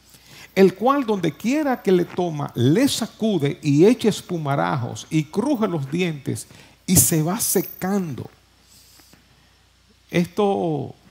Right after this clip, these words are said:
parece mucho como una epilepsia. Sin embargo, en este caso, eso era producto de un espíritu.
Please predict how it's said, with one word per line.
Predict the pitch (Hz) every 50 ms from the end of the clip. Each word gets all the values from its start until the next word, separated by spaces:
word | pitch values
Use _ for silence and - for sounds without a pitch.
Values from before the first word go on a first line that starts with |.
| _ _ -
parece | 151 139 156 185 175 - - 180
mucho | 147 143 170 220 254 - - - 151
como | 135 - 143 127 135 135 135
una | 143 156 165 170 170 165 165 - -
epilepsia. | - 131 135 - - 127 117 123 170 196 190 - - - - - - - - - - _ _ _ _ _ _ _ _ _ _ _ _ _ _ _ _ _ _ _ _ _ _ _ _ _ _ _ _ _ _ _ _ _ _ _ _ _ _ _ _
Sin | - - 185 202 226
embargo, | 233 220 180 170 147 135 127 123 143 156 165 - _ _ _ _ _ _ _ _ _ _ _ _ _ _ _ _ _ _ _ _ _ _ _ _ _ _ _
en | - 120 117 139
este | 202 208 - - 214
caso, | 190 - - 127 113 110 - - - 127 147 - _ _ _ _ _ _ _ - - _ _
eso | - 143 - - 175 175
era | 175 170 175 170 -
producto | - 151 147 139 156 214 240 - - - - 160 151 - - _ - 139 117
de | 139 135
un | 139 160 196 214 208
espíritu. | 190 143 - - - - - - 247 240 214 160 135 123 - - -